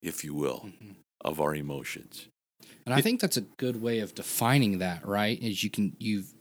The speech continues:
Speaker 2: you can have an emotional experience in a room like that, and you can have an emotional experience by going to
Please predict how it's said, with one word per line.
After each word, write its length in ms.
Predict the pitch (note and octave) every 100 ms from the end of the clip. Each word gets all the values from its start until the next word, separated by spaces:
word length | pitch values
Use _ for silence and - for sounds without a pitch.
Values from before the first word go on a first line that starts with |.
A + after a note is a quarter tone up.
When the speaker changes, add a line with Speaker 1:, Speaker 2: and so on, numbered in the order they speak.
| _ _ _
Speaker 2:
you 140 | C#3
can 160 | - A#2+
have 380 | - C#3+ F3 D3
an 80 | A#2+
emotional 500 | A2 C3 - A#2+ G2
experience 880 | - - E3+ E3 A2 G#2 - - - _ _ _ _ _ C#3
in 100 | B2+
a 60 |
room 340 | G#2 C3+ B3 F3+
like 300 | G2+ - -
that, 200 | F#2 -
and 80 |
you 80 | A2
can 140 | - G2+
have 160 | G#2
an 40 | G2+
emotional 360 | G2+ G#2+ G#2+
experience 400 | F#2 - G2 A2
by 180 | G2 G2+
going 300 | F#2+ - G#2
to 220 | - G2+